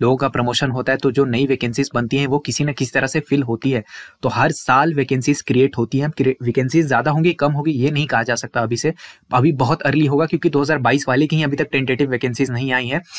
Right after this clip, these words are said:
तो दो हज़ार तेईस में कितने वैकेंसीज रहेंगी, क्या रहेंगी, ये नहीं कहा जा सकता। वैकेंसीज हो सकता है कम रहे, हो सकता है ज़्यादा भी रहें, अभी हम लोग कुछ नहीं प्रेडिक्ट कर सकते। लेकिन ये बोलना कि वैकेंसीज आएंगी ही नहीं, ये गलत है। बहुत लोग यहाँ पे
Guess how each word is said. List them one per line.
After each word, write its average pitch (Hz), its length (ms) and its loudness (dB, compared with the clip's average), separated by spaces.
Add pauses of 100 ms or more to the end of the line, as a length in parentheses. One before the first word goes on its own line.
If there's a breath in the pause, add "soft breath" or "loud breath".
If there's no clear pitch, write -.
(380 loud breath)
तो 147 80 4
दो 135 100 4
हज़ार 156 160 2
तेईस 151 260 2
में 160 80 0
कितने 156 220 0
वैकेंसीज 143 420 0
रहेंगी, 143 200 0
क्या 131 180 0
रहेंगी, 143 220 0
ये 127 140 2
नहीं 147 120 -2
कहा 127 180 -2
जा 127 80 0
सकता। 131 260 -6
वैकेंसीज 131 500 -4
हो 143 80 4
सकता 156 240 -4
है 147 40 0
कम 143 200 -2
रहे, 143 120 0
हो 135 100 0
सकता 143 240 -2
है 131 60 0
ज़्यादा 123 200 0
भी 135 120 0
रहें, 135 160 -4 (320 loud breath)
अभी 117 180 0
हम 143 140 2
लोग 160 140 2
कुछ - 220 0
नहीं 151 160 2 (160)
प्रेडिक्ट 123 300 0
कर 117 140 -2
सकते। 156 300 -2
लेकिन 131 360 2 (420 soft breath)
ये 147 160 4
बोलना 165 280 2
कि 170 120 2
वैकेंसीज 139 480 0
आएंगी 143 260 0
ही 135 80 -2
नहीं, 151 180 0
ये 151 80 2
गलत 131 300 0
है। 180 60 -2
बहुत 135 260 0
लोग 131 140 2
यहाँ 127 160 -2
पे 135 140 0